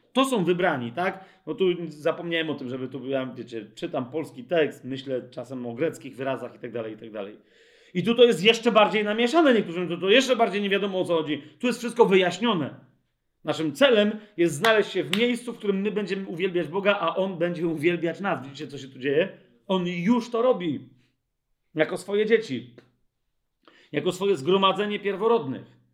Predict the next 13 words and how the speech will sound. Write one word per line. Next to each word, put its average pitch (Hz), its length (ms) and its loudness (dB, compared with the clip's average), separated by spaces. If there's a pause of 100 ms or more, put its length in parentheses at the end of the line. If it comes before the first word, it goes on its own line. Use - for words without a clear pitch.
(500)
Nie? 175 300 0 (1080)
E, 208 300 8 (220)
i 185 80 -6
teraz, 226 180 6
kochani, 233 240 2
ja 226 120 2
mogę 220 200 4
to 220 100 -2
długo 226 320 6
rozwijać, 208 420 2
nie 214 80 -6
mamy 208 220 -2
czasu, 208 460 0